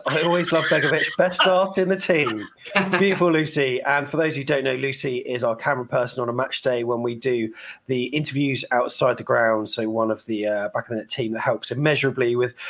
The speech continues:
Speaker 1: everything we do. And, um, yeah, some per-, one person who helped incredibly on the pitch,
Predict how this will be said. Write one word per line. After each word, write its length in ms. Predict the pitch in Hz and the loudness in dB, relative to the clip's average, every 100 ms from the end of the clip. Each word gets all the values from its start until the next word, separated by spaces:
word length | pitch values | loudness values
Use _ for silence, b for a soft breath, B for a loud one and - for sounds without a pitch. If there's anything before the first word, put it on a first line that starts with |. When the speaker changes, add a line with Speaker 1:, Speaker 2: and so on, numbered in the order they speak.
| B B | B B
Speaker 1:
everything 580 | 147 151 151 160 143 135 139 | 0 0 2 2 2 0 0
we 240 | 147 147 | 0 2
do. 460 | 143 147 143 139 139 | 2 2 4 4 2
And, 280 | 143 147 | 2 4
um, 440 | 147 147 139 139 143 | 4 4 0 -4 -4
yeah, 160 | - 151 | 0 0
some 220 | - 165 | 2 0
per-, 260 | 151 165 147 | 2 2 2
one 180 | 151 147 | 0 2
person 400 | 165 156 156 147 | 2 2 -2 0
who 340 | 156 143 151 | 0 0 -2
helped 400 | 160 160 156 - - - | -2 -2 -2 -12 -12 -10
incredibly 400 | 147 185 147 156 | 0 0 2 0
on 100 | 151 | 0
the 80 | |
pitch, 400 | 151 170 170 - | 0 -2 -2 -6